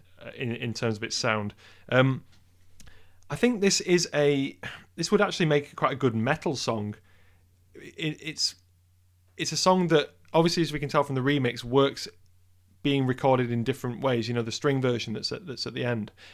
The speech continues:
Um, but I think this would make a fantastic, I, I think this would be a great song to do a kind of a metal cover of, be-, because of the, the way the riff sounds, the bass riff and, and the guitar. But it, does it sound like anything U two have done before?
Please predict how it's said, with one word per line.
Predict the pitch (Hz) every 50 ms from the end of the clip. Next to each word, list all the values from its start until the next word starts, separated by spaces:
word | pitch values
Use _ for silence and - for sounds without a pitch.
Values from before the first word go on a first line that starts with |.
| - -
Um, | - 123 123 123 - - - - -
but | -
I | 131
think | 185 202 196
this | 185 170 -
would | 160 139
make | 147 143 139
a | 139
fantastic, | - - 135 135 - - 165 156 - - - 123 113 - - - - _ _ _ -
I, | 143 143 151 139 160
I | 185
think | 180 190 170
this | 156 147 -
would | 151 135
be | 135 127
a | 110
great | - 135 139 139 139
song | - 131 123
to | - 117
do | 127 120
a | 113
kind | - 123 117
of | 113 113
a | 123 123
metal | 123 123 120 - - 123 120
cover | - - 139 123 117 120 113
of, | 110 104 - - - - - - - - - -
be-, | - - - - - 160 131 -
because | - - - - 151 139 131
of | 139 123
the, | 131 139 127 123 123 131 139 -
the | - - 131
way | 120 135 135 135
the | 127 120 123 117
riff | 127 131 123 -
sounds, | - - 127 117 117 110 110
the | 110
bass | - 131 123 117 - -
riff | 123 113 - -
and, | 117 120 120 117 117 120 -
and | 120 117 120
the | 117
guitar. | 117 117 - - 127 117 120 107 110 107 - - - - - _ _ _ _ _ _ _ _ _ _ _ _ _ _ _ -
But | - 160 147 - - _
it, | - 180 185 180 - - 151 - - - -
does | 180 185 214
it | 226 -
sound | - 214 214
like | 220 214 -
anything | 220 220 214 226 214
U | 220 214
two | 208 - 226
have | 220 214
done | - 220 214
before? | 202 - - 208 208 220 214 202 -